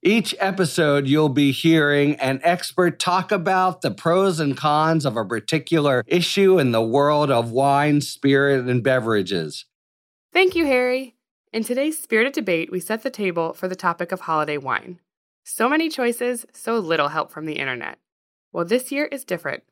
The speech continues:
Speaker 2: because you now know about the top twenty wines of the year list from Total Wine and More, so no more excuses. This comprehensive list covers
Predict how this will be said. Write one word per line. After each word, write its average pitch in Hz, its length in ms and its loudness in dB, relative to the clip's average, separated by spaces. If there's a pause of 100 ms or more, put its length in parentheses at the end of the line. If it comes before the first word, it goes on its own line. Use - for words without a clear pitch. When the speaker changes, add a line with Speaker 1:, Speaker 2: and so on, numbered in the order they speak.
Speaker 2:
because 165 320 -10
you 170 100 -6
now 202 240 -2
know 175 240 0
about 156 200 -6
the - 60 -18
top - 360 -8
twenty 233 260 -6
wines 160 300 -4
of 185 140 -10
the 214 80 -8
year 214 240 -6
list 151 420 -6
from 170 140 -10
Total 160 340 -6
Wine 147 200 -4
and 165 120 -6
More, 160 300 -2 (280)
so - 220 -6
no 202 180 -2
more 190 220 0
excuses. - 720 -10 (440)
This 311 220 0
comprehensive 320 580 -4
list 165 360 -6
covers 196 300 -8